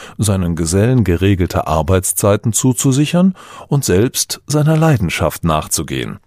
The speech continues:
dem Backen. Inzwischen erlernt der mittlere Sohn das Handwerk, aber nicht, weil die Familientradition dies verlangt. Denn Josef Utters weiß schon lange,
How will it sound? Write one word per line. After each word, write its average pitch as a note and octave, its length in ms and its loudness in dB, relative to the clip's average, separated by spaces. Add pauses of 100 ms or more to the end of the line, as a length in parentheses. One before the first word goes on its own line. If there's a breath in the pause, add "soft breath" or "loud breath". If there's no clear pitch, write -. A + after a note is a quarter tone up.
(160)
dem D3+ 200 4
Backen. - 380 -4 (840)
Inzwischen D#3 420 0
erlernt G2+ 400 2
der B2+ 80 2
mittlere G2+ 480 2
Sohn E2 300 0
das F#2 220 -2
Handwerk, E2 600 -2 (160 loud breath)
aber F2+ 200 0
nicht, - 420 -2
weil D2+ 200 -2
die C2+ 80 -4
Familientradition D#2 1120 0
dies C#2+ 180 -2
verlangt. D2 460 -4 (440 loud breath)
Denn E2+ 300 0
Josef D#2 380 0
Utters G#2+ 380 -2
weiß D2+ 200 0
schon D2+ 200 -2
lange, F#2 420 0